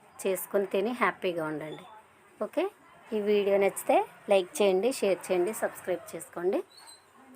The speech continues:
ఓకేనా? Thank you for watching. తర్వాత ఈరోజు లంచ్లోకి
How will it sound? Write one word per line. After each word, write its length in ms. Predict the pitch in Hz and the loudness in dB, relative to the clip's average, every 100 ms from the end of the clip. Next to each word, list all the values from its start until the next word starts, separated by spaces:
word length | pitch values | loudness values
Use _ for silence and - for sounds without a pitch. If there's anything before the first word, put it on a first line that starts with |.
| - | -8
ఓకేనా? 360 | 196 240 285 359 226 | -2 0 0 2 2
Thank 180 | 202 - | 2 2
you 100 | 208 | 2
for 140 | 208 | 4
watching. 420 | 190 170 165 262 349 - - - - - - - - - | 6 4 4 0 0 -4 -20 -20 -20 -20 -20 -20 -20 2
తర్వాత 340 | 233 240 262 247 | 8 8 8 4
ఈరోజు 600 | 233 226 220 220 220 214 | 2 4 2 2 2 2
లంచ్లోకి 960 | 208 202 190 214 208 190 185 180 185 | 2 0 -2 -2 -2 0 0 2 0